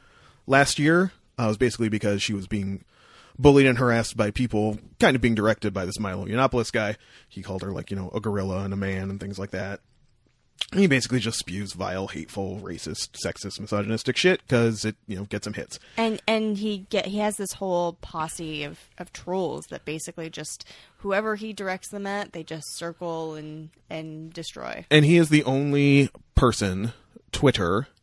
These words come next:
Speaker 1: has ever banned. They outright banned him. They're like, "You know what? It's, that's enough."
Speaker 2: Yeah.
Speaker 1: Given how Twitter is notorious for the hate that swirls around there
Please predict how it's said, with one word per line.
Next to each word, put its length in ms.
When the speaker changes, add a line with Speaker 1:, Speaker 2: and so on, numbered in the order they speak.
Speaker 1:
has 640
ever 440
banned. 400
They 120
outright 300
banned 240
him. 120
They're 120
like, 240
"You 160
know 160
what? 260
It's, 320
that's 240
enough." 380
Speaker 2:
Yeah. 140
Speaker 1:
Given 240
how 100
Twitter 300
is 100
notorious 800
for 200
the 80
hate 280
that 160
swirls 280
around 300
there 260